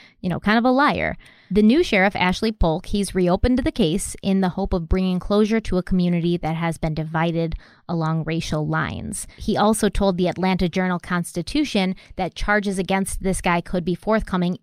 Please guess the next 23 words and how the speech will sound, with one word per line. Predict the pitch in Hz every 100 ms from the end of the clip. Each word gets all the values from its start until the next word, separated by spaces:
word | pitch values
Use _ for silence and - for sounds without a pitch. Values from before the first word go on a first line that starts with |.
| -
if | 208 -
the | 185
Johnsons | 190 175 165 165 170 -
cooperate, | - 165 196 233 190 180 160 - - - - -
but | 170 202
they | 180
have | 175 - 214 196
refused | 175 - - 233 277 190 -
to | 214
answer | 190 185 180 -
any | 190 185
questions | - - 247 - 190
about | 170 165
their | -
interactions | - - 151 247 - 185
with | 170
the | 180
guy | 165 160
who | 156 170
sold | - 330 359 185
them | 160
the | 151
tape, | - 147 160